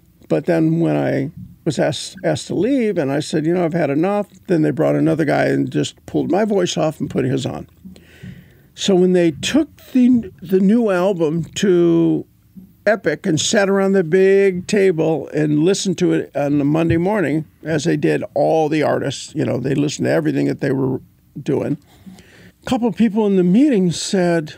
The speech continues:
"Wait a, wait a minute, who's that guy singing?" And they went, "Oh, that's this new guy." And they, they said, "New guy? Wait a minute, we just had this last album just went gold.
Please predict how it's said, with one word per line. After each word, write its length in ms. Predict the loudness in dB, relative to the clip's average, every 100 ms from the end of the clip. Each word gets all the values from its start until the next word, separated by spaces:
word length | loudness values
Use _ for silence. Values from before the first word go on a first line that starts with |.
| -20 _ _ _ _ _ _ _ -2
"Wait 140 | 0
a, 80 | 2
wait 260 | 2 0 0
a 40 |
minute, 240 | 0 0 -6 -2
who's 240 | 0 2
that 140 | 0 0
guy 120 | -2
singing?" 420 | 0 -2 -2 -4 -12 _ _ _ _ _ _ _ _ _ _ _ _ -2
And 120 | 0
they 80 | 2
went, 200 | 2 -2 0
"Oh, 280 | 0 2
that's 260 | 2 -2 0
this 220 | -2 2
new 280 | 2 2 2
guy." 420 | 0 -2 0 -2 -6 -2
And 100 | 0
they, 80 |
they 320 | 0 -2 0 0
said, 260 | 0 0 2
"New 320 | 4 4 2
guy? 340 | 2 2 0
Wait 260 | 0 0 0
a 40 |
minute, 140 | 0 0
we 100 | 0
just 200 | -2 0
had 300 | -2 -2 -6 _ _ _ _ _
this 260 | -4 -4 -2
last 300 | 0 0 0
album 200 | -2 0
just 240 | -2 -2 -2
went 260 | -2 -4 -10 _ -4
gold. 420 | -2 0 -4